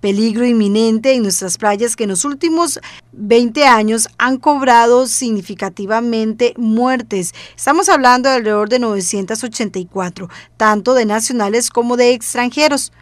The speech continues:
Las corrientes de resaca asociadas a la dinámica litoral y cuyo componente de mayor riesgo se presenta como un flujo de gran rapidez del orden de metros por segundo en dirección mar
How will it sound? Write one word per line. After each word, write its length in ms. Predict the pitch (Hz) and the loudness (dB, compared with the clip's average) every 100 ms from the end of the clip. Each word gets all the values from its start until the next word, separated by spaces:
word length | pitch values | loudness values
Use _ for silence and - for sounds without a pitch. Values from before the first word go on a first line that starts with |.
| _ _ - - | _ _ -20 -6
Las 200 | 311 339 | 0 2
corrientes 500 | - 359 359 277 294 | 2 2 2 2 0
de 140 | 302 320 | 0 0
resaca 580 | 240 - 226 220 262 262 | 2 2 2 4 2 2
asociadas 640 | 226 180 254 254 254 - | 2 -2 2 4 2 0
a 140 | 233 | -2
la 100 | 226 | -2
dinámica 580 | 220 208 202 214 226 262 240 | -2 -2 -2 -2 0 0 0
litoral 500 | 220 240 233 233 240 | -4 0 2 0 0
y 120 | 240 | -6
cuyo 380 | - 254 202 220 | -4 -4 -2 0
componente 680 | 320 370 392 262 233 226 | 0 0 0 0 0 2
de 80 | 269 | 2
mayor 420 | 233 202 190 196 | 2 -2 -2 -6
riesgo 380 | 202 240 220 277 | 0 0 0 -4
se 120 | 269 | -6
presenta 540 | 240 185 220 302 339 320 | -6 -6 -4 -2 -2 -4
como 320 | 220 202 202 | -2 -2 -2
un 140 | 208 | -4
flujo 380 | 208 262 247 269 | -4 -4 -2 2
de 100 | 254 | 2
gran 260 | 208 220 196 | 2 -2 -2
rapidez 600 | 185 214 269 240 190 - - - - | -6 -6 -2 0 -2 -8 -16 -20 -2
del 180 | 240 247 | 2 6
orden 240 | 240 285 | 4 4
de 80 | 277 | 2
metros 400 | 233 226 240 247 | 2 0 -2 -4
por 160 | 240 226 | -4 -4
segundo 540 | 277 269 269 214 214 - - _ | -4 0 0 2 -2 -6 -20 _
en 140 | 320 | 0
dirección 600 | 320 311 269 - 269 339 - | 2 2 0 0 2 2 0
mar 320 | 214 220 | 0 0